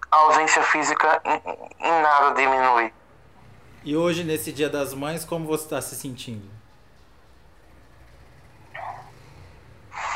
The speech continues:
Speaker 1: Ah, estranho. É, é esquisito, porque vai, vai ser uma confluência de datas, assim, muito forte.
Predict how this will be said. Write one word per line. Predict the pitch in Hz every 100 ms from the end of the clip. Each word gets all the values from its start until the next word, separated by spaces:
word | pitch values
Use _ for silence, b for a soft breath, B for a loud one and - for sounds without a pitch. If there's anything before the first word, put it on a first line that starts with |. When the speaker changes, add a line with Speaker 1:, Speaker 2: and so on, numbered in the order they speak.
| B B B - - - - _ _ _
Speaker 1:
Ah, | 139 - - - -
estranho. | 127 - - 117 123 143 127 - - - _ - _ _ _ _ _ _ B B - _ _ -
É, |
é | 135 143 - 139 139
esquisito, | 139 139 - 156 135 123 131 131
porque | - 123 - 135 139 135 127 - _ _ _ B B B B
vai, | 120 127 127 -
vai | 123 123 123
ser | - 135
uma | 123
confluência | 127 127 127 123 120 131
de | 135
datas, | 131 117 117 120 120
assim, | 117 123
muito | 120 127 - -
forte. | 120 127 131 - -